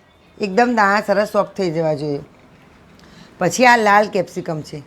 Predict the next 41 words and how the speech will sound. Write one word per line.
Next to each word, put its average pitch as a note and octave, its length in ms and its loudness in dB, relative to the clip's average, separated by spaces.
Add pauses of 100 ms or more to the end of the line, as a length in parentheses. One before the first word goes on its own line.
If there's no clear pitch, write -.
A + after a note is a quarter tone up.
(460)
ગમે A3+ 220 4
તે - 140 -2
કલરના A#3 420 0
જેટલા G3+ 360 0
જોડે G#3+ 220 -2
હો-, F#3+ 100 -6
તમારી G#3 300 -2
જોડે G#3+ 140 0
હોય A3 200 0
એટલા G3 180 0
કેપ્સિકમ F#3+ 480 -6
લેવાના. G3 320 0
અત્યારે G3+ 260 -4
મારી F#3+ 280 0
જોડે G3+ 240 0
લાલ G3 300 2
અને F#3 200 -4
લીલા E3+ 320 -2
હતા, D3+ 240 -10 (380)
તો F#3+ 100 -6
મેં G3 180 -2
લાલ F#3+ 440 2
અને G#3 200 -2
લીલા F#3 300 -2
કેપ્સિકમ G3 560 -6
લીધા. A3 300 0 (480)
કોથમીર, G3 480 0 (600)
તેલ, G#3+ 320 4 (540)
વઘારવા G#3 380 2
માટે A3 300 -2
તેલ A3 260 -2
ને A#3+ 120 -4
બટર G#3 340 -2
બે G3 220 2
લેવાનું, F#3+ 360 -2
એટલું F#3+ 300 -4
બટર G#3 420 -2
બળી A3 280 2
જાય. D#3+ 180 -4 (680)
આ G3+ 120 4
કેચઅપ, G3+ 460 -2